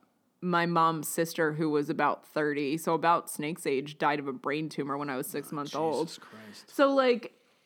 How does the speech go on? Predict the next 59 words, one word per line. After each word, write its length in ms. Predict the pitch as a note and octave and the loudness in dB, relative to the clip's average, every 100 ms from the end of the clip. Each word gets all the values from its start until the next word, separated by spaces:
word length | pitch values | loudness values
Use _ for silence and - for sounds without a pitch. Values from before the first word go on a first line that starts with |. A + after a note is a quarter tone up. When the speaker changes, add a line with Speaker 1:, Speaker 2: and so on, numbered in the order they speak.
| _ - | _ -6
Speaker 1:
it, 320 | A#3+ - B2+ - | -4 -4 -8 -16
Speaker 2:
Heavens. 280 | B2+ A2+ C4+ | -14 -6 2
Speaker 1:
it's, 220 | B3+ - | 2 4
the 140 | A#3+ | 2
thing 180 | A3+ C#4 | 4 4
is 120 | A3+ | 4
that 140 | F#3+ - | 2 2
people 200 | B3 G#3 | 0 0
die 180 | F3 F3 | 2 0
all 120 | D#3 | 0
the 80 | B2 | -4
time. 460 | - G3 G2 A2+ C#3 | -2 -2 -2 -6 4
Speaker 2:
Yeah, 120 | G#3 | 6
it 40 | |
Speaker 1:
And 80 | G3+ | 6
Speaker 2:
can 140 | E3+ D3+ | 2 4
Speaker 1:
it's, 60 | |
like, 140 | F3 F#3 | 4 4
Speaker 2:
happen 120 | E3 | 2
at 120 | D#3 | 2
any 160 | D3+ D3+ | 2 2
Speaker 1:
yeah. 60 | C#3+ C#3 | 2 2
Speaker 2:
moment. 180 | D#3+ F3 - _ _ _ _ _ _ _ _ - | -2 -6 -12 _ _ _ _ _ _ _ _ -6
You 80 | |
can 160 | D3 D3 | -2 0
get 220 | C#3+ C#3 | 0 -2
cancer 340 | - D3+ C#3+ D3 | -2 -4 -2 -2
and 140 | C3+ | -2
die 320 | C#3 C#3 C3 C3 - | -2 -2 -4 -6 -2
Speaker 1:
I've 140 | G#3+ G#3 | 0 4
been 120 | B3+ | 6
thinking 220 | B3 G#3+ | 6 6
a 60 | F3 | 6
lot 140 | E3+ | 6
Speaker 2:
tomorrow. 60 | E3 | 6
Speaker 1:
about 540 | E3 D#3 C#3+ - - E3 | 4 2 2 -2 -8 -4
death 260 | C#3 - | -4 -4
lately. 320 | C#3+ B2+ C#3 | -8 -6 -6
I 80 | C#3+ | -6
think 160 | F3+ E3+ | -6 -6
it's 80 | E3+ | -6
that 180 | C3+ C#3 | -6 -2
winter. 680 | D#3+ D#3+ F#3 D#3 D3+ D#3 - _ _ _ _ _ _ _ | -2 -2 -2 0 0 -4 -10 _ _ _ _ _ _ _
There's 200 | - F3 | -4 -2
a 20 | E3 | 2
lot 100 | E3 | 0
of 60 | |
people 240 | F3 E3+ D#3+ | 0 -2 -2
who've 180 | E3 D3 | -2 -2
been 160 | D3+ | -2
dying 460 | D3+ D3 D3+ D3 C#3+ | 0 0 0 -4 -2
or 140 | C3 | 0
Speaker 2:
I 100 | D3+ | 4
Speaker 1:
been 120 | F3 | 6
Speaker 2:
think 120 | E3 C#3 | 6 4
about 80 | |
it 60 | |
all 60 | |
the 20 | E3+ | 2